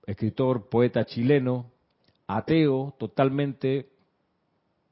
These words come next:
lejos de cualquier iglesia, de cualquier jerarquía,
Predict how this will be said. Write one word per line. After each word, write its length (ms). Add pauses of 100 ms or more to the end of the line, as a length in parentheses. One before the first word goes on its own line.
(760)
lejos 440
de 120
cualquier 320
iglesia, 760 (840)
de 80
cualquier 260
jerarquía, 380